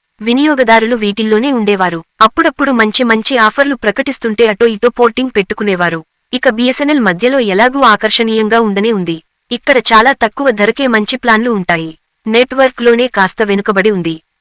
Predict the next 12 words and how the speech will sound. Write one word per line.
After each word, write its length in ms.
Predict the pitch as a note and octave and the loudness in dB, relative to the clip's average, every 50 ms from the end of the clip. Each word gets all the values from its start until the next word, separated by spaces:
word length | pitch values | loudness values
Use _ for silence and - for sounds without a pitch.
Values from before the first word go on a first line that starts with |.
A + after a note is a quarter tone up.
| _ _ - | _ _ 2
కొద్ది 280 | C4 A#3+ A#3+ B3 D4 | 2 2 2 0 -2
రోజుల 320 | C4+ C#4 C4+ B3 B3+ C4 C4 | -2 -2 -2 -2 0 -2 -2
కిందట 380 | - - A3 G#3 G#3+ G#3+ G3+ | -2 0 -2 -2 0 0 0
భారత్లో 540 | G3+ F#3+ F#3 F#3 G3 G#3+ B3 - - C4 B3 | 0 0 2 2 2 2 0 -2 0 0 2
లోక్సభ 440 | A3+ G#3 G3+ G3+ - - B3 A#3 A#3+ | 2 2 0 -2 -2 -4 -2 0 0
ఎన్నికలు 420 | A3+ G#3 G3+ G3+ G#3+ - G#3+ A3 | 0 0 -2 -4 -2 -2 -2 0
ముగిసిన 380 | A3 G#3 F#3 F#3+ F3 - B3 B3 | 0 0 -2 -4 -6 -4 -4 -4
తర్వాత 420 | A#3 G#3+ F#3 F3+ F3 E3 - E3 D#3+ - _ _ _ _ _ _ | -2 -2 -4 -4 -6 -10 -12 -12 -12 -12 _ _ _ _ _ _
తొలుత 240 | C4+ C#4 D4+ D4+ E4 | 0 0 0 0 -4
జియో, 360 | C#4 G#3+ G#3 G#3 A3 B3 D4 - _ _ _ _ _ - | -4 -4 -2 0 2 0 0 -2 _ _ _ _ _ 0
తర్వాత 340 | B3 A#3 B3+ D4 D#4 D4+ D4 | 2 2 4 2 2 2 0
ఎయిర్టెల్, 440 | B3 G#3+ G3+ G#3 G#3 - G#3+ G3+ | -2 -2 -2 -2 -2 -4 -4 -6